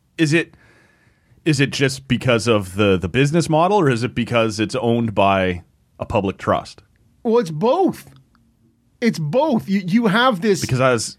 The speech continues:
Speaker 1: an M L S E fan, we're cutting checks up the highway here to keep your poverty franchise alive
Speaker 2: Yep.
Speaker 1: in the N H L.
Speaker 2: Love it.
Speaker 1: Yeah.
Speaker 2: Love it.
Speaker 1: So there is a bit of
Speaker 2: Yeah, but you are the billion dollar franchise
Speaker 1: Yes.
Speaker 2: in the biggest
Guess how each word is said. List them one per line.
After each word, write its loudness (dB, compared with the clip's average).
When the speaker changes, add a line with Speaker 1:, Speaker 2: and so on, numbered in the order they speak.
Speaker 1:
an -2
M 2
L 2
S -2
E 0
fan, 0
we're 0
cutting -2
checks 0
up 0
the 0
highway 0
here 0
to -4
keep -6
your 2
poverty -2
franchise -4
alive 0
Speaker 2:
Yep. 2
Speaker 1:
in -6
the -2
N 2
H 0
L. 0
Speaker 2:
Love 2
it. -2
Speaker 1:
Yeah. 2
Speaker 2:
Love -2
it. -6
Speaker 1:
So 0
there 0
is 0
a -2
bit -2
of -4
Speaker 2:
Yeah, 0
but -2
you -2
are 0
the 0
billion 0
dollar 2
franchise 0
Speaker 1:
Yes. -2
Speaker 2:
in 0
the 2
biggest -2